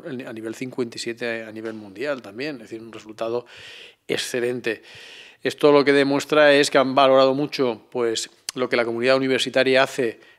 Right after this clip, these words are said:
en voluntariado, en, en medio ambiente, en consumo responsable. Por cierto, que ahí hemos sacado la posición veinte a nivel mundial en, en, en políticas de consumo responsable y eficiencia, y, y, y recoge, pues, el esfuerzo, ya digo, de, de todos, ¿eh? De toda la comunidad,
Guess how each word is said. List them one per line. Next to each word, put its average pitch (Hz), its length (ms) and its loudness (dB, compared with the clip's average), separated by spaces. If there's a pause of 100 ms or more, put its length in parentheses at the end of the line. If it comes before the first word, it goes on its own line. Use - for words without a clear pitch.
(100)
en 123 160 -10
voluntariado, 113 920 -6
en, 113 300 -12
en 123 240 -14
medio 120 240 -6
ambiente, 113 720 -10
en 117 220 -10
consumo 120 420 -8
responsable. 123 480 -8
Por 117 140 -14
cierto, 131 240 -8
que 113 80 -6
ahí 117 60 -6
hemos 117 180 -8
sacado 120 180 -6
la 123 80 -2
posición 117 380 -8
veinte 139 240 -6
a 127 40 -2
nivel 120 200 -6
mundial 117 480 -8
en, 120 160 -12
en, 120 340 -16
en 113 80 -18
políticas 120 560 -8
de 113 80 -8
consumo 113 400 -10
responsable 123 840 -6 (460)
y 135 60 -12
eficiencia, 131 680 -4 (720)
y, 123 1200 -6
y, - 220 -18 (160)
y 190 100 -8
recoge, 123 420 -6
pues, 120 240 -8
el 110 80 -10
esfuerzo, 120 480 -8
ya 117 80 -4
digo, 117 180 -4
de, 101 160 -12
de 98 140 -18
todos, 104 380 -6
¿eh? 127 100 -8
De 160 120 -6
toda 113 200 -4
la 113 100 -4
comunidad, 113 560 -4